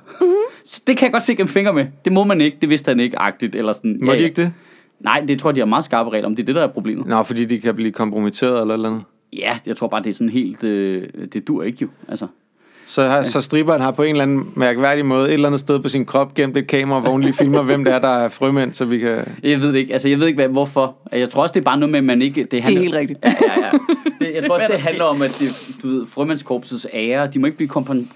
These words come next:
Speaker 2: de må ikke blive ku-, moralsk blive kompromitteret, fordi, altså, de laver jo nogle ret vilde ting, som kræver en meget høj grad af legitimitet, ikke? De er jo ekstremt sårbare over for sådan noget her, ikke?
Speaker 3: Jo, men der er da også nogle ting i, at... at, øh, det,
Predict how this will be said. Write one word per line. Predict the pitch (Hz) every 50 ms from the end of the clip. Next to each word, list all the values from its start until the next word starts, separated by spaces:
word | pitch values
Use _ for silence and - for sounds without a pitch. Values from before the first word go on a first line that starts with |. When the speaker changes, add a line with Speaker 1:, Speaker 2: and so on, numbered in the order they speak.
| _ _ -
Speaker 2:
de | 156
må | 143 143
ikke | 151 165 156 -
blive | 165 151 139 143 -
ku-, | - - 143 127 - 107 - -
moralsk | 120 135 127 139 135 101 - - -
blive | - 143 135
kompromitteret, | - 120 104 - 123 117 110 107 101 - 151 123 113 131 131
fordi, | - 123 98 110 - - - _ _ _ _ _ _ _ _ _ _ _ _ _
altså, | - - 98 117 - - _ _ -
de | - 123
laver | 117 120 123 143 165 170
jo | 143
nogle | 120 107 101
ret | 107 120 123 131
vilde | 135 143 156
ting, | 143 - 156 135 - -
som | 131 107
kræver | - 131 135 139
en | 127
meget | 110 120 147 147
høj | 127 120 139 - -
grad | - - 127 107 - 127
af | 127
legitimitet, | 117 110 104 - - - 104 98 - - - - -
ikke? | - 151 147 - _ -
De | 131
er | 135
jo | 135
ekstremt | 127 127 - - - - 139 - -
sårbare | - - - 156 160 190 208 - - - - -
over | - - 113 110
for | - 117
sådan | 113 113
noget | 104 101 110
her, | 107 -
ikke? | - - 82 _ _ _ -
Speaker 3:
Jo, | 110 113
men | 127 131 117
der | 117
er | 104
da | 98 104
også | 117 - -
nogle | 165 135
ting | - - 165 165 160
i, | 147
at... | 139 - - - - -
at, | 139 117 104 - - -
øh, | 123 113 110 104 104 104 104 104 107 101 95 - _ _ _ _ _ _ _ _ _ _ _ -
det, | 131 113 98